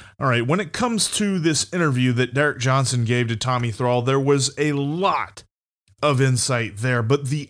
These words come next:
absolute first thing that we've got to get to, I, I, I thought it was, I, I kinda had to do a double take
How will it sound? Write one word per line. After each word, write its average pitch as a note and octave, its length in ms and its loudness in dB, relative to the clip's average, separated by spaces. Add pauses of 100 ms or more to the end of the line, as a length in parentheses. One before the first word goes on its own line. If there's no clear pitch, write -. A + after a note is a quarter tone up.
absolute D#3+ 600 0
first C#3 340 -2
thing C3 140 -2
that A2 100 -10
we've A#2+ 220 -2
got A#2+ 240 0
to - 80 -4
get A#2+ 260 0
to, A2+ 280 -2 (880)
I, E3 80 -4 (180)
I, C#3 240 2
I E3+ 140 2
thought C3+ 260 2
it G#2+ 140 -4
was, G#2+ 680 -2
I, C#3 160 2
I A#2 140 0
kinda D#3 240 0
had C3 140 2
to A#2+ 60 0
do A#2 140 2
a G#2+ 60 0
double D3 240 0
take F#2 160 -14